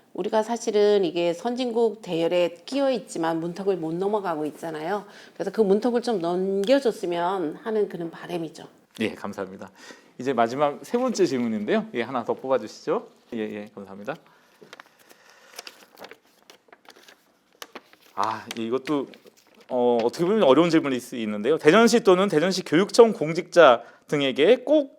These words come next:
Speaker 2: 아, 이 사람은 꼭 칭찬해주고 싶다." 이런 분이 계시면 좀, 뭐, 실명을 얘기해줘도 좋고요. 그렇지 않아도 괜찮습니다.
Speaker 1: 칭찬해드리고 싶은 분들이 이제 머릿속에 떠오르는 거는 학교, 초등학교 교장 선생님들이었던 것 같아요.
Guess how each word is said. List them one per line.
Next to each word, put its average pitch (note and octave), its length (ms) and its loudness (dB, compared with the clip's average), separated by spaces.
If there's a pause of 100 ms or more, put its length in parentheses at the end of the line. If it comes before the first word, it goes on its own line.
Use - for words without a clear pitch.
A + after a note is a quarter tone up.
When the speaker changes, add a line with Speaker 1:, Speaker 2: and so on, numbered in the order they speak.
(120)
Speaker 2:
아, B2 320 4
이 E3 180 0
사람은 C4 400 8
꼭 D4 220 0
칭찬해주고 C4+ 600 0
싶다." - 380 -2 (180)
이런 F3 160 4
분이 A3 160 2
계시면 D3 340 -6
좀, C3+ 140 -12 (260)
뭐, F#3+ 220 6
실명을 D4+ 420 6
얘기해줘도 F#3 300 4
좋고요. C#3 680 -4
그렇지 D#3+ 240 0
않아도 C3 360 0
괜찮습니다. A#2+ 680 -12
Speaker 1:
칭찬해드리고 C4+ 1080 -2
싶은 F#3 800 -6
분들이 E3 300 -4
이제 D#3 380 -4
머릿속에 E3 500 -6
떠오르는 F#3 540 -4
거는 D#3 400 -6 (460)
학교, A3+ 720 2 (260)
초등학교 - 420 -8
교장 F#3+ 300 -6
선생님들이었던 D3 1600 -6
것 - 80 -14
같아요. D#3 340 -16